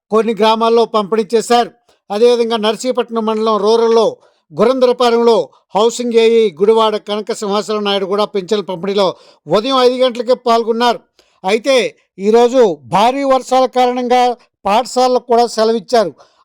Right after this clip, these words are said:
అయినప్పటికీ నూట ఒక్క కోట్ల కంటే ఎక్కువ డబ్బుని ఈరోజు పింఛన్దారులకు అందించడంలో అధికారులు, నాయకులు కూడా ఎంతగానో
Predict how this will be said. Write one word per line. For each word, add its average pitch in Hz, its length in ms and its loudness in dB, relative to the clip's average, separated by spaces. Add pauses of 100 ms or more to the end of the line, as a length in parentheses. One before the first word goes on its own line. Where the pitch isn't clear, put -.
(120)
అయినప్పటికీ 254 640 0 (680)
నూట 226 400 0 (160)
ఒక్క 247 220 -6 (100)
కోట్ల 277 300 0 (100)
కంటే 254 240 -2 (160)
ఎక్కువ 277 220 -2 (520)
డబ్బుని 226 400 -4
ఈరోజు 220 340 -6 (460)
పింఛన్దారులకు 233 720 -4
అందించడంలో 214 580 -4 (300)
అధికారులు, 214 500 -2 (140)
నాయకులు 220 340 -6 (120)
కూడా 208 200 -2 (440)
ఎంతగానో 220 460 -6